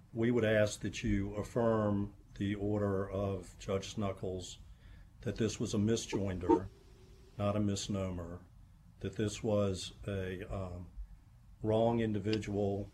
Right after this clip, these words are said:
who had a different identity than the driver,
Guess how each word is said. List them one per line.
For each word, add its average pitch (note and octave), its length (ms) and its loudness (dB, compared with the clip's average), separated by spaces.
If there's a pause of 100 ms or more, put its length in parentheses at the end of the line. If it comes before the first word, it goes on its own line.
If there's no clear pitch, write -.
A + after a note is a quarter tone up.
(340)
who A2 140 -2
had G2+ 160 0
a F#2+ 60 -4
different G#2+ 360 -2
identity G2 800 -4 (680)
than G#2+ 320 2
the G2 80 -2
driver, G2 480 0